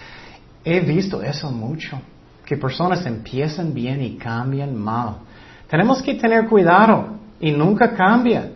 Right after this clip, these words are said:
Es la, la Biblia no es mío y no debemos cambiarlo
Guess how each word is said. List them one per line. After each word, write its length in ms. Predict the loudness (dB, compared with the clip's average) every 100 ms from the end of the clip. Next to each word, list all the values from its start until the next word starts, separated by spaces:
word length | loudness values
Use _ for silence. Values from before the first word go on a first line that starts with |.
| -8
Es 240 | -6 -2
la, 220 | 2 2 2
la 140 | 2
Biblia 320 | 4 6 6
no 240 | 4 4 4
es 140 | 2
mío 560 | 0 2 4 2 0 -6 -18 -20 -12
y 120 | -4
no 160 | 2 4
debemos 400 | 6 4 4 2
cambiarlo 720 | 0 0 4 6 6 6 4